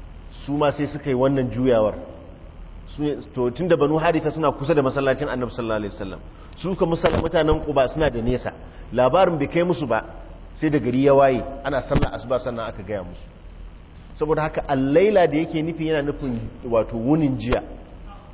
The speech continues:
Abin da yake nufi kenan, domin tsakanin azhar da la'asar aka saukar da wannan ayar ta Suratul Baqara. "Wa qad umira an yastaqbila al-Ka'aba," an umarce shi ya fuskanci Ka'aba, "fastaqbaluha."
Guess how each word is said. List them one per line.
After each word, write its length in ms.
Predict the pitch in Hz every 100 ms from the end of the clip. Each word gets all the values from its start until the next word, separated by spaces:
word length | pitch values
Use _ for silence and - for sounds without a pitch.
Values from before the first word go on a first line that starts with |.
| - - - -
Abin 200 | 107 143
da 80 | 135
yake 180 | 131 123
nufi 200 | 120 117
kenan, 280 | 107 95 104
domin 220 | 113 147
tsakanin 340 | 143 151 160 170
azhar 280 | 151 165 151
da 100 | 135
la'asar 680 | 131 156 151 - 147 147
aka 180 | - 151
saukar 280 | - 127 135
da 80 | 120
wannan 400 | 117 117 117 113 113 - - - - -
ayar 400 | 139 143 135 131 - - - - -
ta 60 | 139
Suratul 400 | 151 139 117 110
Baqara. 340 | 117 104 90 - - - - - - - - - - - - - - -
"Wa 100 | 120 180
qad 140 | 180
umira 300 | 170 180 175
an 120 | 170 170
yastaqbila 540 | 165 175 160 135 151
al-Ka'aba," 580 | 135 180 156 160 156 -
an 120 | 160 165
umarce 420 | 151 135 113 170
shi 180 | 165 151
ya 60 | 135
fuskanci 460 | 131 - 120 - 117
Ka'aba, 460 | 120 131 113 -
"fastaqbaluha." 1600 | - 135 - 170 165 160 131 123 131 131 131 131 131 131 131 131